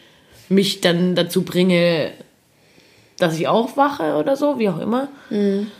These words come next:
Speaker 1: Und ich find's sch-, ich find's schlimmer, wenn man aufwacht aus einem schönen Traum und denkt,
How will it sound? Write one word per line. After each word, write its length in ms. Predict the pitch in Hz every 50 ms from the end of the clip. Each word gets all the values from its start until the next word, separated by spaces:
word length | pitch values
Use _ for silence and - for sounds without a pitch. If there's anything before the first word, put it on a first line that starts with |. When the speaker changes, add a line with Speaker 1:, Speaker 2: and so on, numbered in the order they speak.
| - - - _ _ _ _ _ _ _ _ _
Speaker 1:
Und 200 | - 185 202 196
ich 120 | 185 -
find's 240 | - 226 220 214 -
sch-, 160 | - - - - - _ -
ich 140 | 214 -
find's 260 | - - 214 208 - -
schlimmer, 600 | - - 220 226 247 269 277 285 294 294 294 277
wenn 140 | 277 226 214
man 200 | 220 208 202 202
aufwacht 800 | - - - 214 247 240 240 - 254 262 262 254 - - - - - - _ - _ _ _ _ _
aus 160 | - 202 202 196
einem 120 | 208 196 185
schönen 400 | - - - 233 247 254 269 254
Traum 340 | - - 226 233 240 233 240
und 160 | 233 226 226
denkt, 260 | 226 226 233 226 -